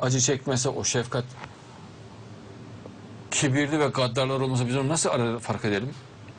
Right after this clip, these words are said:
Hiç kimse haberi dahi olmazdı. Ne, neyi sevecek? Haberi bile muhatap dahi olmazlardı.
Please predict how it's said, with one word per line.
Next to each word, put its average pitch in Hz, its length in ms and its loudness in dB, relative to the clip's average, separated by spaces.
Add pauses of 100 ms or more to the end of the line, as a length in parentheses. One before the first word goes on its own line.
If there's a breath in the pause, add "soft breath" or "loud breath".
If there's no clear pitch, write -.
(120)
Hiç - 300 2
kimse 175 220 0
haberi 175 420 2
dahi 247 160 4
olmazdı. 151 400 2
Ne, 202 160 2
neyi 190 140 4
sevecek? 101 380 0
Haberi 143 320 2
bile 117 80 2
muhatap 143 400 0
dahi 104 160 2
olmazlardı. 90 420 -6